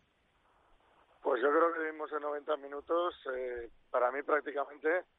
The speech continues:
la peor y la mejor cara del equipo de Sergio desde que desembarcó en Zorrilla. El primer cuarto de hora, los primeros veinte minutos,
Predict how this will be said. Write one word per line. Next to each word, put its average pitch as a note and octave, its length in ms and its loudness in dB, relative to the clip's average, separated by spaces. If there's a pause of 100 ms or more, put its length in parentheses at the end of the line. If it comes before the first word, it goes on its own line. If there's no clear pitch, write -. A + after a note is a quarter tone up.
(380)
la B2+ 200 0
peor D3 380 2
y D#3+ 80 2
la D3 120 0
mejor C#3+ 320 -4
cara D#3 240 4
del D3 100 2
equipo C#3+ 300 -4
de - 60 -2
Sergio C#3+ 320 0
desde C3+ 220 0
que C3+ 100 -12 (380)
desembarcó C3 520 -6
en C#3 80 -6
Zorrilla. C#3+ 440 0 (680)
El C3 380 2
primer C3 280 -2
cuarto D3+ 320 4
de D#3 60 4
hora, D3+ 160 4
los D3 100 -2
primeros C#3+ 360 -4
veinte C#3+ 220 -6
minutos, D3 380 0